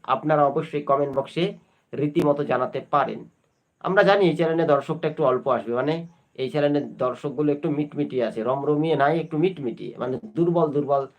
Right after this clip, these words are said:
সা-, বা-, মানে ফলোয়াররা রয়েছে। তো বিশেষ করে আমরা আরও একবার জানিয়ে রাখি, কালীগঞ্জ, যে কালীগঞ্জ মানুষ ভোট দিতে যাওয়ার আগেই বাধাপ্রাপ্ত,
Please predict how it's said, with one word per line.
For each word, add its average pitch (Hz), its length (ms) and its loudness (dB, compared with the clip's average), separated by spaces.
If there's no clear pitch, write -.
সা-, - 160 -6
বা-, 120 320 0
মানে 127 220 0
ফলোয়াররা 135 600 4
রয়েছে। 95 360 -6
তো - 40 -2
বিশেষ 180 340 0
করে 190 240 8
আমরা 190 280 6
আরও 175 200 4
একবার 196 400 8
জানিয়ে 165 260 4
রাখি, 170 500 2
কালীগঞ্জ, 160 600 4
যে 160 180 0
কালীগঞ্জ 185 600 4
মানুষ 170 460 2
ভোট 135 260 0
দিতে 165 320 -2
যাওয়ার 170 300 6
আগেই 180 380 4
বাধাপ্রাপ্ত, 147 600 2